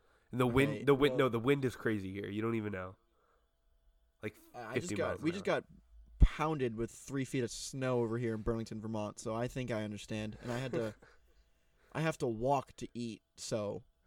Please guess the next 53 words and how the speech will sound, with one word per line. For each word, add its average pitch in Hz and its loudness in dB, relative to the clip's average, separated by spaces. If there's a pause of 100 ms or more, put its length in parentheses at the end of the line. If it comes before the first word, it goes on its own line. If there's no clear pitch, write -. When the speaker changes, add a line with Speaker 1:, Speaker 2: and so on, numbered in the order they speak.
(100)
Speaker 1:
Oh. 90 -10 (1200)
Speaker 2:
it's, 156 2
it's 180 2
not 220 0
fun. 101 -4
Winter 185 0
break, 143 0 (260)
um, 143 -4 (180)
winter 190 -2
break 262 -4
in 151 -4
Maine, 139 -4 (840)
you 120 -8
know, 147 2
it 170 4
wasn't 226 2
really 143 0
winter 117 -4
either. 107 -4 (140)
I 120 0
don't 160 -2
think 165 -4
we 143 -2
got 131 -2
that 127 -4
much 117 -8
snow. 117 -2 (200)
It 127 -4
wasn't 156 0
really 147 -2
that 123 -2
cold. 120 0 (360)
Speaker 1:
We 123 2
got 180 8
snow 131 2
towards 123 0
the 104 -4
end 98 -6
of 95 -6
it. 98 -6 (280)
Anyway, 123 6
so - 2
my 135 6
winter 104 0
break, 101 -6 (140)
I 113 6
was 127 4
in 113 -4
Maryland 104 -2
most 117 -6
of 127 -6
the 147 -6
time. 156 -6